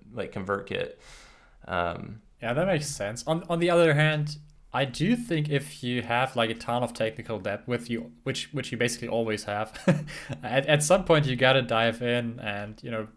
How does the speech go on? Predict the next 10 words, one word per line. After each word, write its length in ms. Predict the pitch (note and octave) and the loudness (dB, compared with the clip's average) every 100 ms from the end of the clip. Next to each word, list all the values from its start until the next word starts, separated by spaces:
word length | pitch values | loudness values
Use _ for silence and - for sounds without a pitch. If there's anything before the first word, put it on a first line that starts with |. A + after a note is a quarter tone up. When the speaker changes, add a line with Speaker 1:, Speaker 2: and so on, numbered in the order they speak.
| - | -14
Speaker 2:
try 260 | - A2 | -2 0
to 160 | A2 A2 | 2 0
work 320 | A#2 A#2 A2 | -2 -2 -2
against 400 | A2+ G#2+ A2 - | -2 -2 -2 -6
that, 240 | F#2+ F#2+ G#2 | -8 -8 -8
right? 300 | G2 G2+ A#2+ | -8 -8 -6
Speaker 1:
Mm-hmm, 360 | A#2 A2 A2 F#2+ - G#2+ | -4 -4 -8 -12 -12 -10
mm-hmm. 260 | G#2+ F#2+ F#2+ - - - _ _ _ - - _ - _ _ _ _ - | -6 -6 -10 -14 -20 -20 _ _ _ -20 -20 _ -20 _ _ _ _ -8
True. 440 | - C3 A2 G2+ - - | -2 0 0 -4 -6 2
<clears throat> 280 | - C3 | 2 2